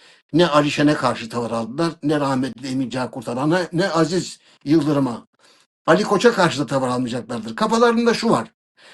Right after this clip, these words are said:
Fenerbahçe'yi arkamıza da alarak, desteğini de arkamıza alarak, eski merkez sağcıları, yani Doğru Yol Parti'yi, Anavatan Parti'yi, hatta merkez sol, Demokratik Sol partileri de arkamıza, yanımıza alarak,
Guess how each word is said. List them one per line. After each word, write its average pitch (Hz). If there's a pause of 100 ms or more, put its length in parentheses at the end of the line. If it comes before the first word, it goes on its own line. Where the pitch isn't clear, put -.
(140)
Fenerbahçe'yi 196
arkamıza 170
da 160
alarak, 139 (140)
desteğini 277
de 135
arkamıza 123
alarak, 139 (520)
eski 202
merkez 220
sağcıları, 175 (460)
yani 123
Doğru 156
Yol 185
Parti'yi, 143
Anavatan 147
Parti'yi, 120
hatta 175
merkez 160
sol, 160 (320)
Demokratik 156
Sol 185
partileri 143
de 120 (440)
arkamıza, 123
yanımıza 139
alarak, 131